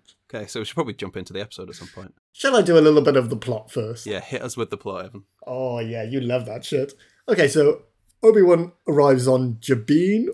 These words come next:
Speaker 2: or Jabim. I'm still trying to figure out what people are saying. It's either an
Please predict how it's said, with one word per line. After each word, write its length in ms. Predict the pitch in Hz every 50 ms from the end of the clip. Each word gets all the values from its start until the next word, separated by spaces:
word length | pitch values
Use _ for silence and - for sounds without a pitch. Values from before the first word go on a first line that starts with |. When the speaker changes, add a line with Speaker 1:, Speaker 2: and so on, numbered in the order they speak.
| -
Speaker 2:
or 100 | 156 143
Jabim. 720 | 139 110 131 127 113 139 135 135 127 120 117 123 123 - - _ _ -
I'm 260 | 156 143 143 143 139 _ _ _ _ _ _ _ _ -
still 320 | - - - - 185 165
trying 200 | 127 143 139 127
to 60 | 127 117
figure 240 | - 131 120 123
out 140 | 117 120 -
what 120 | 131 131 -
people 220 | - 120 120 120
are 40 | 117
saying. 340 | 110 - 123 117 117 117 120
It's 140 | 131 127 -
either 260 | 127 127 123 123 120
an 100 | 120